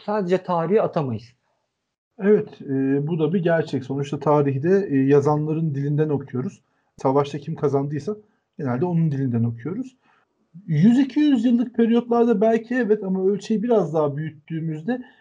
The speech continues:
Speaker 2: bu turnusol kağıdı ihtiyacımız biraz daha belki ortadan kalkabilir mi acaba diye soruyorum.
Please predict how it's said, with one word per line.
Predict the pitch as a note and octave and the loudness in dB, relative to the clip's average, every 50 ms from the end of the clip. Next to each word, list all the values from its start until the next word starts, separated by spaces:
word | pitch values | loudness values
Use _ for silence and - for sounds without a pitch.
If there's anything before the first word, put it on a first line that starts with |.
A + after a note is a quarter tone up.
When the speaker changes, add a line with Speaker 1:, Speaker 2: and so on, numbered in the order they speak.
| _ _ - | _ _ -8
Speaker 2:
bu | E3 F3+ G#3+ A3 A3 G#3+ - - - - | -2 0 2 2 2 0 -2 -4 -12 -4
turnusol | - F#3 E3+ F3+ F#3 F3 - G3+ G3+ G3+ | 0 2 2 4 2 4 4 2 2 2
kağıdı | G3+ - F#3+ F3+ F3+ E3 F#3 | 2 2 2 2 2 0 -2
ihtiyacımız | F3+ D3 - - F3 E3+ E3 D#3 D3+ F3 G3 G#3+ F#3 F3+ F3 | -4 -4 -2 0 0 0 0 0 0 0 0 0 -2 0 2
biraz | A3 G#3+ F#3+ E3+ D3+ D3 | 4 4 4 4 2 2
daha | D#3 D3+ D3+ C#3+ | 0 -2 0 0
belki | D3+ D3+ D3 C#3+ D3+ D#3 | 0 0 -2 -2 0 0
ortadan | D3+ C#3+ D3+ D#3+ F3+ G3 G3 | 0 0 -2 -6 -8 -8 -6
kalkabilir | - F3+ D#3+ D#3+ D#3 - E3+ D3 D#3+ D3+ E3+ E3+ | -2 0 0 0 0 -2 -6 -6 -4 -4 -4 -4
mi | D#3 C#3+ | -2 -2
acaba | C3 B2+ B2 C3+ C3+ C3 B2+ | -2 0 -2 0 -2 -2 -2
diye | C3 D#3 F#3 G3 G3 - _ _ _ _ _ _ _ _ _ | 0 0 -2 -2 -2 -6 _ _ _ _ _ _ _ _ _
soruyorum. | _ - F3 D#3+ C#3+ C3 B2+ D3 F#3 - | _ -2 0 2 4 4 2 2 -2 -6